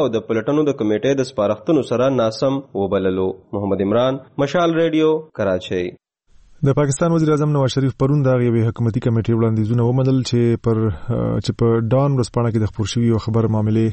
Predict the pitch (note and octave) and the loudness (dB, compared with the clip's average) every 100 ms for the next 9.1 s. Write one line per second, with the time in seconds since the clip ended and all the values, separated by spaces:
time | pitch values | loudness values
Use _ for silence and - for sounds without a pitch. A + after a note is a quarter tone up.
0 | - - - A2 C3 A#2+ - A2+ A2 G#2+ | -4 -12 -6 0 2 2 0 0 0 0
1 | G#2 - C3+ D3 C3+ B2 A2+ A2+ A#2+ A#2+ | -2 0 2 0 0 -2 0 0 0 0
2 | A2 G#2 G#2 A2 - A2 G2 G#2 G2+ A2 | 2 0 2 0 0 -2 0 -2 0 -2
3 | G#2+ - G#2 G#2+ - G#2 G2+ A2 A#2+ A#2+ | -2 -2 0 0 -2 -4 -2 0 2 0
4 | A2 - G2+ G#2+ G#2+ - - G#2 A#2+ A2 | -2 -2 -2 0 0 -2 -2 -2 2 2
5 | G#2 G#2+ A2 G#2+ - - - - - B2 | 0 -2 -8 -8 -14 -20 -18 -20 -4 0
6 | B2+ A#2+ D3 C3 C#3+ C3 C3+ C#3 B2+ B2+ | 0 0 -2 2 0 2 2 2 0 0
7 | B2+ B2 - B2 B2 - A#2 A#2 A2 G#2 | 0 0 0 0 0 0 0 0 0 0
8 | G#2+ A2 A2+ G#2 G2 - G#2+ A2+ A2 G2+ | 0 0 0 -2 -4 -4 -2 0 0 0